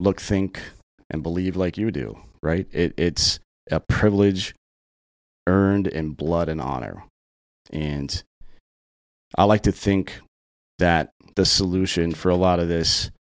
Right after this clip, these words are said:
uh, depression and suicide in the vet community isn't psychological treatment. It's purpose. You know, I mean, we fought because we knew that to be true, and we fought for each other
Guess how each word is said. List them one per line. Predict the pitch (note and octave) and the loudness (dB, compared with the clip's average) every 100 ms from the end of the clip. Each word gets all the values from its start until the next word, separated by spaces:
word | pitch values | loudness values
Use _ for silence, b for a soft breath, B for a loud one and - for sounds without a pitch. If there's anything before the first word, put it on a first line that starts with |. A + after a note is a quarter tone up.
| _ _ _ - B B _ _ _ - - | _ _ _ -18 B B _ _ _ -16 -6
uh, | - E2+ D#2+ | 0 2 2
depression | E2 - F#2 - E2 | -2 0 0 0 -4
and | D#2 | -4
suicide | - E2+ D#2 F2+ E2+ | -4 -4 -2 0 0
in | D2+ | -2
the | |
vet | D2 E2 - | -2 -2 -4
community | F2 F2 E2+ D#2+ | -4 -2 0 0
isn't | D#2+ D#2 D#2 - _ _ _ _ _ _ - | 0 -2 -6 -8 _ _ _ _ _ _ -8
psychological | - E2 D#2+ E2 D#2+ D#2+ C#2+ C#2+ | 0 0 2 0 0 0 -6 -8
treatment. | - D#2+ - C2+ _ _ - | -6 -8 -8 -14 _ _ -14
It's | C#2 - - _ - | -6 -6 -6 _ -6
purpose. | E2 - - - - _ _ | -4 -4 -8 -10 -12 _ _
You | - | -8
know, | D#2+ D#2 D2+ - | -6 -6 -8 -8
I | E2+ | -6
mean, | E2+ E2 - _ _ _ | -4 -4 -10 _ _ _
we | G2+ G2 | -2 -2
fought | - F#2+ F#2 - | 2 2 2 0
because | D#2+ - F2+ E2+ E2 - _ b b b b b _ _ _ | -8 -2 0 0 -2 -6 _ b b b b b _ _ _
we | - G#2+ | 2 6
knew | G#2 G#2+ G2 | 6 6 6
that | F#2+ F2+ | 4 4
to | - | 2
be | F2+ E2 | 0 0
true, | - F#2+ F#2 E2+ | 2 4 4 4
and | D#2 | 2
we | F2 | -2
fought | - F#2+ E2+ | 2 2 2
for | - F2 | 0 -2
each | - | 2
other | F#2+ F2 D#2 D#2 | 2 4 0 -2